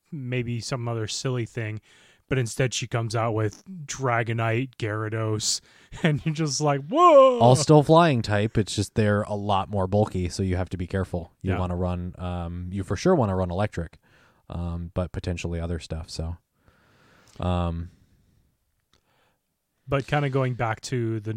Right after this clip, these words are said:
Speaker 1: introduction of the new potential ranking system of online play
Speaker 2: Mm-hmm.
Speaker 1: in Pokemon, that Pokemon Company is putting, or the Niantic and the Pokemon Go game is putting out. One of the other big things besides just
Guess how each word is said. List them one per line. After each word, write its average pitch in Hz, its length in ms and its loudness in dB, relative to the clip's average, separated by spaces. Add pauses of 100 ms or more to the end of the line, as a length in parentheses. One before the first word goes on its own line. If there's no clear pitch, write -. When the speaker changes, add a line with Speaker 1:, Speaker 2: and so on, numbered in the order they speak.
Speaker 1:
introduction 123 600 -4
of 107 140 -6
the 117 100 -4
new 113 480 0 (720)
potential 156 460 4
ranking 131 400 -2
system 123 500 -8
of 120 200 -12
online 127 500 -4
play 113 460 -4
Speaker 2:
Mm-hmm. 101 260 2 (340)
Speaker 1:
in 143 440 -2 (340)
Pokemon, 131 580 -2 (340)
that 151 180 -2
Pokemon 143 600 4
Company 120 320 -4
is 113 100 -6
putting, 135 360 -4
or 113 220 -6 (480)
the 131 80 -2
Niantic 131 400 0
and 120 120 -4
the 117 60 -4
Pokemon 117 580 -4
Go 120 180 0
game 120 340 0
is 113 200 -4
putting 120 340 0
out. 123 300 2 (800)
One 151 180 2
of 156 60 2
the 147 100 4
other 143 140 4
big 131 240 0
things 127 400 -2
besides 127 520 -2
just - 300 -6